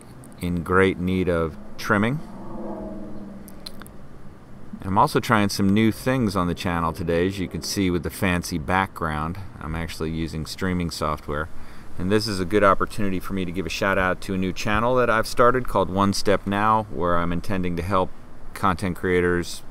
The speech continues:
learn things I learned faster than I learned them.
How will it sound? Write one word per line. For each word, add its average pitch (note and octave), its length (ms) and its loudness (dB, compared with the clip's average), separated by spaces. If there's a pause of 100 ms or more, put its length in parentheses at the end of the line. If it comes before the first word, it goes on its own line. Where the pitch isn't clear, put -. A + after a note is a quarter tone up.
(220)
learn F2 260 0
things E2+ 340 -2
I E2 160 0
learned E2 540 0 (300)
faster E2+ 380 0
than D#2+ 160 -4
I D2+ 280 -4
learned C#2+ 300 -6
them. B1 140 -10